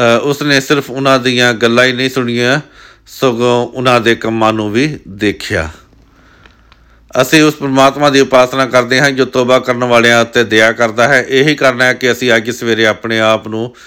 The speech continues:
ਉਸ ਦੇ ਬੱਚੇ ਕਹਿਣ ਦੇ ਯੋਗ ਹਾਂ, ਕਿਉਂਕਿ ਉਹ ਸਾਡੇ ਵਰਗੇ ਤੋਬਾ ਕਰਨ ਵਾਲੇ ਪਾਪੀਆਂ ਉੱਤੇ ਤਰਸ ਕਰਦਾ ਹੈ।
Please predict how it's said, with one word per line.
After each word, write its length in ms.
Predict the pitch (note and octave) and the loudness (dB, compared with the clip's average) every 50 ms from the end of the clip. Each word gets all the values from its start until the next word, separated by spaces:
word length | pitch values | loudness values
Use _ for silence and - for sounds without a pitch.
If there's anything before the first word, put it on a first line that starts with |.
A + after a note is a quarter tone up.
| - - - - _ - - | -20 -20 -20 -20 _ -8 -6
ਉਸ 140 | C3 - | -4 0
ਦੇ 100 | - C3+ | 0 0
ਬੱਚੇ 360 | B2 A#2 A#2+ A#2 - - C3 B2 | 0 0 -2 -2 0 0 0 0
ਕਹਿਣ 260 | - A#2+ A#2+ B2 A#2+ | 2 0 0 0 0
ਦੇ 140 | B2+ B2 A#2+ | 0 -2 0
ਯੋਗ 340 | A2+ A#2 A2 A2 G#2 F#2 | 2 2 0 0 -2 -4
ਹਾਂ, 200 | G2 A2+ G#2 G2+ | -4 -4 -4 -6
ਕਿਉਂਕਿ 420 | F2 - - C3 C3 C3+ B2 B2+ C3+ | -6 -4 -4 -2 -2 -2 -2 0 0
ਉਹ 120 | A#2+ A2+ | 0 2
ਸਾਡੇ 280 | - B2 A2+ G#2 G#2 A#2 | 2 2 0 2 0 -2
ਵਰਗੇ 340 | G#2+ A2 G#2+ G2+ G2 A2+ G#2+ | 0 -2 -2 -2 -2 -4 -2
ਤੋਬਾ 360 | - - A#2+ B2 B2+ C3 C3 | -2 -2 -2 2 2 2 2
ਕਰਨ 260 | B2+ B2+ A#2+ A#2 A#2+ | 2 0 -2 -2 0
ਵਾਲੇ 280 | A#2+ A2+ A2+ A2 A2 G#2 | 0 2 2 2 2 2
ਪਾਪੀਆਂ 420 | - A2 G#2 G2+ - A#2 A2 G#2+ | 2 0 0 0 -2 -4 -4 -4
ਉੱਤੇ 160 | G#2 - G#2+ | -4 -4 -6
ਤਰਸ 400 | F#2+ - - A#2 A#2 A2+ - - D#3 D3+ - - - - - - - - - _ _ _ - | -6 -2 0 0 0 0 0 -4 -6 -6 -6 -14 -20 -20 -20 -20 -20 -20 -20 _ _ _ -2
ਕਰਦਾ 380 | C3+ C3+ A#2 G#2+ A2+ A2 G#2+ A2+ | 0 0 0 2 2 2 2 2
ਹੈ। 320 | A2+ F#2+ F2 E2+ D#2+ - | 0 -2 -4 -6 -8 -12